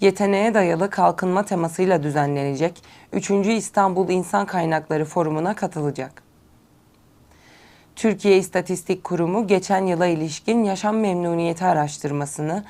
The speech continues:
ve Ocak ayına yönelik tarım ürünleri fiyat endeksini açıklayacak. Türkiye Cumhuriyet Merkez Bankası geçen yılın dördüncü çeyreğine ilişkin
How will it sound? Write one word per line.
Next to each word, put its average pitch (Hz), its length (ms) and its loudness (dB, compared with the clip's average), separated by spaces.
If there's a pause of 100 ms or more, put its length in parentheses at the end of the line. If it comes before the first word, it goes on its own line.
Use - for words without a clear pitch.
(300)
ve 214 140 6
Ocak 190 340 2
ayına 170 240 2
yönelik 160 480 -2
tarım 202 280 0
ürünleri 160 360 0
fiyat 196 320 -2
endeksini 160 520 -2
açıklayacak. 139 760 -4 (1800)
Türkiye 190 440 0
Cumhuriyet 180 640 0
Merkez 175 460 0
Bankası 160 560 -2
geçen 196 460 2
yılın 185 320 0
dördüncü 175 500 0
çeyreğine 175 560 0
ilişkin 170 540 -4